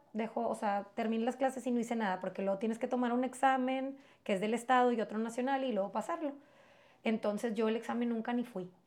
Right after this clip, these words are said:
Y pasó como un año y luego dije, "Híjole, no se me vayan a vencer las clases, se me hace que ya tengo que ir al examen". Y pues hice la aplicación, porque tienes que hacerlo una aplicación, como que ya quieres tomar el examen y te hacen un,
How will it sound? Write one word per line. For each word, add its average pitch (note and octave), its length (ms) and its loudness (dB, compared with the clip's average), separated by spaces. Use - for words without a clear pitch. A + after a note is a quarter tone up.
Y A3+ 80 -4
pasó G3+ 280 -2
como A#3+ 200 2
un B3+ 100 2
año A#3+ 400 0
y G#3+ 60 -2
luego G3+ 180 -2
dije, F#3+ 220 -6
"Híjole, F#3+ 340 -4
no G3 100 -4
se - 120 -10
me A3 80 0
vayan G#3+ 200 -2
a A#3 40 -4
vencer G#3 260 -2
las G#3 200 -2
clases, G3 360 -2
se - 80 -6
me G3 80 -4
hace F#3 120 -8
que - 80 -14
ya G#3 120 -4
tengo A3 220 -6
que A3+ 80 -8
ir G#3+ 60 -4
al A3 100 -2
examen". G3+ 300 -10
Y A#3 100 0
pues A3+ 260 -4
hice A#3 240 0
la B3+ 80 6
aplicación, B3 500 0
porque A#3 200 -6
tienes F#3+ 200 -2
que G3+ 80 -2
hacerlo G3+ 280 0
una G#3+ 120 -2
aplicación, A#3+ 580 0
como G#3+ 200 -2
que - 80 -8
ya F3+ 100 0
quieres F#3 240 -4
tomar G3 400 -6
el G3+ 140 -4
examen C#4+ 500 -2
y B3 60 -2
te A#3 120 -8
hacen G3+ 260 -4
un, A3 320 -6